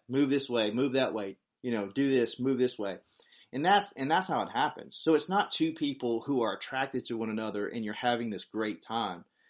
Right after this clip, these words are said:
It's, and I think, like,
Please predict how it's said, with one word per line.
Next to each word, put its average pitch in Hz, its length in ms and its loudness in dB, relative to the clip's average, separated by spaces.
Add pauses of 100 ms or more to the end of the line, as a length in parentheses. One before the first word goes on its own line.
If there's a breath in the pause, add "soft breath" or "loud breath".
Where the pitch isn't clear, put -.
(140)
It's, 135 360 -2 (880 loud breath)
and 156 100 4
I 165 80 6
think, 190 320 -4
like, 127 260 0